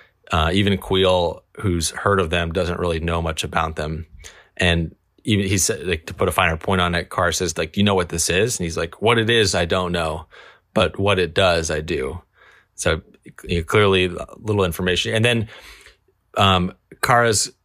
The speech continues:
saying that they, they move into this conversation where she says she was working for the rebellion and eventually the Republic, and wondering, she asks Kuiil if he was involved in the conflict.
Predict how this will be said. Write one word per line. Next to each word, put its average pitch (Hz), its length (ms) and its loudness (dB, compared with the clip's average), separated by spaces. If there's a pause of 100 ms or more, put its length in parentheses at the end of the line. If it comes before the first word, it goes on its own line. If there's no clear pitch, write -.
(140)
saying 98 540 2
that 82 200 -8 (180)
they, - 320 -4 (140)
they 87 120 -4
move 95 280 0
into 92 140 0
this 90 120 -2
conversation 92 500 0
where 82 100 -4
she 92 140 -6
says 87 240 0
she - 120 -2
was 82 300 -4 (100)
working 98 440 2
for 90 260 0
the 85 140 -2
rebellion 95 840 0 (100)
and 82 280 -4
eventually 85 340 -2
the 85 100 -2
Republic, 85 540 -2
and 82 200 -6 (280)
wondering, 87 640 0 (120)
she - 180 0
asks - 340 -2 (200)
Kuiil 98 340 2
if 82 100 -4
he 104 120 0
was 98 320 0
involved 87 480 -2
in 87 80 -4
the 80 80 -8
conflict. 82 560 -6